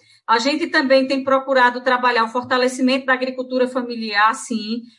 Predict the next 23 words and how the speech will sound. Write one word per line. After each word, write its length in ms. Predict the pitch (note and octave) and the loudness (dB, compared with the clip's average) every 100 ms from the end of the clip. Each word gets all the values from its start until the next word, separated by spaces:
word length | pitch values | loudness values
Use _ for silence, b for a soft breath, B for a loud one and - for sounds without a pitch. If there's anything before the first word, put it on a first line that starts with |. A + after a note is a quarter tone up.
| B | B
certo? 360 | - A3 A3 - | -4 -4 -4 -6
Principalmente 580 | C4+ C4 C4 B3+ C4+ C4+ | -6 0 0 2 0 2
nas 240 | C4+ C4 | 0 4
áreas 260 | B3+ C4 C4 | 4 4 2
de 80 | |
assentamento. 840 | A#3+ - A#3+ A#3 G3+ G3+ G#3+ A3+ C4 B3+ B B | -4 -4 -4 -4 -6 -8 -8 -6 -6 -8 B B
Agora 420 | A3+ A#3+ C4+ C#4+ C4+ | -2 2 4 6 4
mesmo, 460 | B3 B3+ C#4 C4+ | 6 6 6 2
a 40 | C4 | 0
gente 240 | C4+ C4 | 0 2
levou 360 | C4 B3+ B3+ B3+ | 0 2 -2 0
canos 440 | C4 C#4 C#4+ B3+ | 2 4 2 2
ali 200 | A#3 A#3 | 0 -2
pra 160 | A#3 A#3+ | -6 -4
uma 80 | |
região, 380 | B3 A3+ A#3 A#3 A#3+ | -2 -2 -2 -4 -4
é, 40 | |
é, 580 | B3+ A#3 A3 A3+ G#3+ G#3+ | -4 -2 -4 -4 -6 -6
é, 60 | |
de, 140 | G3+ G#3+ | -12 -16
de, 200 | G#3+ G#3 | -12 -10
de 120 | G#3 | 0
área 320 | G#3+ A3 G#3+ | 0 0 -6